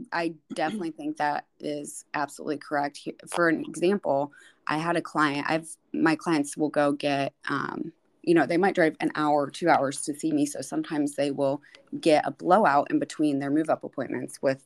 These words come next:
someone more local. I had a girl that got a blowout from a,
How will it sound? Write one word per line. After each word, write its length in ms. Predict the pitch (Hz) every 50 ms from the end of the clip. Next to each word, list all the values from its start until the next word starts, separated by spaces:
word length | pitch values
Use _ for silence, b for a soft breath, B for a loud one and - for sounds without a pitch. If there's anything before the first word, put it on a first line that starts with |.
| -
someone 440 | - - - 170 151 147 139 135 131
more 160 | 135 135 135
local. 460 | 139 - 139 135 - - - - - B B B B B B B B -
I 100 | - 165
had 180 | 170 185 190 196
a 60 | 190
girl 560 | 175 - 165 160 160 160 156 151 151 151 - _ _
that 140 | - 151 120
got 140 | - 156 156
a 40 | 165
blowout 480 | - - 156 151 143 143 139 135 139 -
from 180 | - 147 143
a, 180 | 147 139 135 143